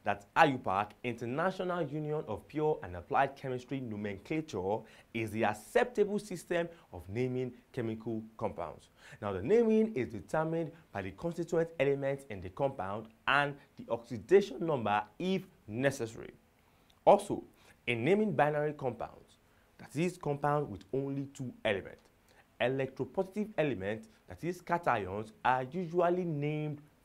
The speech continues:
first, while the electronegative elements, that is anions,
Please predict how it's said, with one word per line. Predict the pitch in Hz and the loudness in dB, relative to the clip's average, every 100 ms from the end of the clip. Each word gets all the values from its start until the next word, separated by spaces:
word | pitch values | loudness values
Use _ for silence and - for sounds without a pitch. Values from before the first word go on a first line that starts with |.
| _ | _
first, | 160 117 - - - _ - - - | 8 8 6 -14 -20 _ -20 -20 4
while | 113 127 127 127 - - | 8 10 10 6 0 -16
the | - 110 | -14 -8
electronegative | 101 95 95 92 98 90 147 165 165 170 | -4 -2 -2 -4 -8 2 2 4 0 -2
elements, | 127 127 90 98 104 | 0 0 -2 -4 -6
that | - 92 | -8 -8
is | 131 147 147 - | -6 -6 -8 2
anions, | 127 143 117 104 87 98 113 | 2 4 0 -2 -4 -6 -8